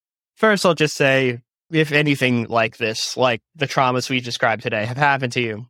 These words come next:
I'm sorry. You didn't deserve it. None of us did. But it's not only what your struggle is that we could connect over.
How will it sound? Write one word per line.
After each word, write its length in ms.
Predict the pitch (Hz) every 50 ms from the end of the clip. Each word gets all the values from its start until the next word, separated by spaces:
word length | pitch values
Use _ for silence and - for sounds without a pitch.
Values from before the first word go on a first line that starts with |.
| _ _ -
I'm 280 | - 117 104 92 - - _
sorry. 320 | - - - - - - - _ _ _ _ _ _ _ _ _ _ _ -
You 120 | 143 143
didn't 180 | 139 139 131 127
deserve 320 | 120 117 120 127 123 120
it. 140 | 123 120 120 - _ _ _ _ _ _ _ _ _ _ _ _ -
None 200 | 131 127 123 123
of 60 | 120 117
us 140 | 117 -
did. 320 | - - 113 110 107 113 120 - _ _ _ _ _ _ _ _ _ _ _ _
But 180 | 170 160 202 202
it's 140 | 208 - -
not 160 | 233 214 196
only 180 | 190 175 165 160
what 320 | 160 147 143 131 131 127
your 120 | 131 131
struggle 460 | 123 - - 143 131 120 117 117 117 -
is 480 | - 127 131 131 131 135 - - - -
that 140 | 127 123 123
we 100 | 127 127
could 160 | 120 - 123
connect 340 | - 139 127 123 120 120 -
over. 360 | 127 123 123 120 123 127 127